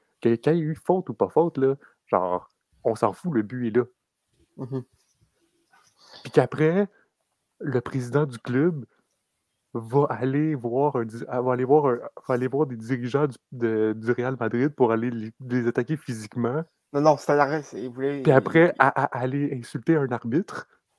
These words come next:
Speaker 2: Non, il voulait les arbitres à, avant, avant le Real.
Speaker 1: Ah, ok, au contraire, là, peu importe. Ça reste que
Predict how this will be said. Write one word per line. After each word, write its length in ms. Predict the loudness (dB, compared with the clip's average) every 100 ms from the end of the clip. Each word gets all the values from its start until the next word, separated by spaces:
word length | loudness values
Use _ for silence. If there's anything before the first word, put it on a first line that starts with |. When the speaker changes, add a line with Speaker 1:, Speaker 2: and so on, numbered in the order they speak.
| 0
Speaker 2:
Non, 160 | 2
il 120 | 4 0
voulait 240 | -4 -2
les 160 | 0 0
arbitres 320 | -2 -4 -4
à, 80 | -6
avant, 600 | -4 -6 -6 -12 -12 -14 -16 -16
avant 260 | -14 -10 -10
le 60 |
Real. 360 | -8 -10 -10 -14 _ _ _ _ _ _ _ _ _ -4
Speaker 1:
Ah, 180 | 4 4
ok, 140 | 4
au 200 | 2 2
contraire, 440 | 0 -4 -2 -4 -2
là, 140 | -2 -4 -12 _ 4
peu 80 |
importe. 400 | 4 4 -2 -6 -20 _ _ _ _ _ _
Ça 180 | -8 0
reste 320 | 0 0 -6
que 260 | -6 -4 -4